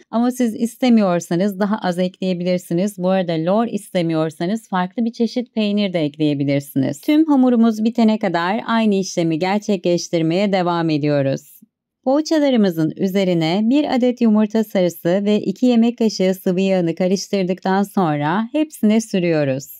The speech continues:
Ve üzerine kavrulmuş susam serpiyoruz. Eğer istiyorsanız çörek otu da kullanabilirsiniz. Ben kavrulmuş susam daha çok sevdiğim için bunu kullandım.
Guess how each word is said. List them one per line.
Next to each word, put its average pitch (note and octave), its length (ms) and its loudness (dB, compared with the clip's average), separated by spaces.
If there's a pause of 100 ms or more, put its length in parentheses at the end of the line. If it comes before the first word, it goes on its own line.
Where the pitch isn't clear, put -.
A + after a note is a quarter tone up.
(240)
Ve A3 200 0
üzerine G#3+ 640 2
kavrulmuş A3+ 560 2
susam A3+ 460 0
serpiyoruz. D#3+ 680 0 (100)
Eğer B3 220 0
istiyorsanız C4 840 0
çörek G#3+ 380 -2
otu G3 220 -2
da F3 120 -2
kullanabilirsiniz. F#3 1080 0 (120)
Ben A#3+ 200 -2
kavrulmuş B3 520 0
susam G#3 460 0
daha G3+ 180 0
çok A3 220 -2
sevdiğim F3 460 0
için C4+ 460 0
bunu A3+ 200 4
kullandım. D3+ 600 -2